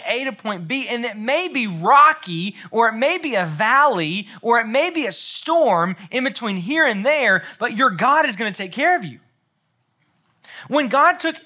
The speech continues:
y'all been reading through Exodus with us some? Remember when God pulled them out of Egypt? What a bad spot to be in. He pulls them out of Egypt and says, "I'm gonna take you to the land of Canaan." But my goodness, there's not a gold,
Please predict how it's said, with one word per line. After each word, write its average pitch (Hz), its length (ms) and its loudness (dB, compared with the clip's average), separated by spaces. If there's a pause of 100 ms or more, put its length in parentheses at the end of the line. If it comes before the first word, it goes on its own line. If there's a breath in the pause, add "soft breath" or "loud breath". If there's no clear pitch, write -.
y'all 277 140 2
been 320 140 0
reading 311 180 0
through 294 120 -8
Exodus 349 560 -2
with 370 160 -6
us 381 120 -4
some? 392 300 -4
Remember 330 260 0
when 392 160 0
God 277 340 -2
pulled 349 240 4
them 349 100 -2
out 294 140 2
of 196 80 -4
Egypt? 269 440 -4 (360 loud breath)
What 359 280 4
a 175 140 -8
bad 320 380 -2
spot 269 320 0
to 262 100 -6
be 330 300 -2
in. 185 180 -4 (160 loud breath)
He 311 100 -4
pulls 330 280 0
them 330 100 -2
out 311 80 4
of 262 80 -4
Egypt 330 200 -2
and 269 100 -8
says, - 120 -10
"I'm 311 200 2
gonna 403 100 0
take 339 220 -4
you 320 80 -2
to 294 80 -8
the 254 80 -4
land 254 200 0
of 202 140 -8
Canaan." 302 640 -4 (240 loud breath)
But 285 140 2
my 330 180 2
goodness, 381 360 -2
there's 311 120 -10
not 349 220 0
a - 20 -10
gold, 214 560 0